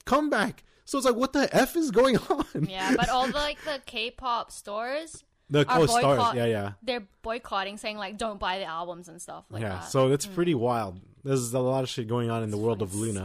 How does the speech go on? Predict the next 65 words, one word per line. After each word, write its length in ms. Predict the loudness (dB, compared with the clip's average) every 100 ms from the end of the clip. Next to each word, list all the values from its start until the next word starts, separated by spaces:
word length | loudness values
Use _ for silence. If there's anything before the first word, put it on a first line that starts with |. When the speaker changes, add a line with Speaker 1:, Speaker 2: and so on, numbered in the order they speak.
| -8 _
Speaker 2:
sucks. 240 | -20 -20 _ -20 -20 -20 -20 -6
Speaker 1:
Sorry, 260 | 0 2
I 40 | 2
don't, 280 | -2 -4 -6
I 100 | -4
don't 140 | -2 -2
remember 280 | -2 -2 -2
this, 340 | -4 -6 -10
the 140 | -10 -10
fandom, 460 | -8 -8 -8 -10
but 140 | -12 -8
in 80 | 0
the 60 | 4
world 280 | 6 6 6
of 80 | 2
Speaker 2:
Orbits. 80 | 0
Speaker 1:
Luna, 260 | -4 -4 -4
Orbits, 600 | 4 4 4 0 -4 -6
and 80 | -6
Speaker 2:
Mm-hmm. 380 | -8 -10 -12 -12 -14 _
Speaker 1:
to 80 | -6
all 180 | 0 0
you 80 | 2
fellow 220 | 2 2
Orbits, 580 | 2 0 -2 -6 -10 -6
my, 240 | -6 -4
uh, 200 | -4 -6
condolences, 580 | -4 0 2 2 -2 -6
and 100 | -4
I 80 | -6
hope, 380 | 0 2 2 -6 -20 -20 _ _ _ -12
you 60 | -4
know, 280 | -4 -4 -2
everything 360 | -2 0 -2
will 100 | -4
get 180 | -4 -6
better 380 | -8 -8 -12 -16 -8
than 140 | -6
Speaker 2:
Yeah. 100 | -4
Speaker 1:
worse 280 | -4 -6 -12
instead 200 | -6 -4
of, 60 | -4
instead 200 | 0 -2
of 60 | 0
getting 240 | -4 -4
worse. 260 | -8 -12 -18
Speaker 2:
I 100 | -18
don't 80 | -20
know. 60 | -20 _ _ _ -14
Speaker 1:
So, 300 | -8 -6 -4
uh, 260 | -6 -6 -10
so 360 | -6 -2 -2 -2
anyways, 540 | 0 4 4 4 2
thank 240 | 0 0
you 120 | 2 2
all 140 | 2
for 140 | 0 -4
joining 360 | 0 0 0 -2
us. 160 | -6
As 160 | -8 -8
always, 420 | 0 4 4 4
give 120 | 2
us 160 | 0 0
a 80 | -6
like, 380 | -2 0 0